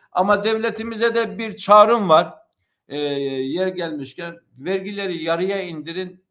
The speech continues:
vergi gelirlerini dört katına çıkarın. Alaaddin Keykubat, e, dedemiz, büyüğümüz bunu yapmış idi ve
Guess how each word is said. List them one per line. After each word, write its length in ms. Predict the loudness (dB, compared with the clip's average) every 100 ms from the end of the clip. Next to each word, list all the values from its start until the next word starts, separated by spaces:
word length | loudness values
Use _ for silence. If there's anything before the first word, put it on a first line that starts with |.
| _ _ _ -6
vergi 360 | -6 -4 -8
gelirlerini 720 | -8 -8 -6 -6 -8 -8 -10 -6
dört 200 | -6 -4
katına 420 | -4 -4 -10 -10
çıkarın. 560 | -12 -6 -6 -6 -10 _ _ _
Alaaddin 600 | -4 0 4 2 0 -10
Keykubat, 760 | -8 -8 -8 -8 -4 -4 -4 -18 _ _ _ _ _ -10
e, 60 | -6
dedemiz, 920 | -4 -4 -2 0 0 0 -6 -10 -20 _ _
büyüğümüz 600 | -6 -2 -2 -2 -6 -8
bunu 220 | -8 -8 -2
yapmış 520 | 0 0 -2 -10 -10
idi 420 | -10 -10 -14 -16 _ _ _ -18
ve 560 | -4 2 2 0 -6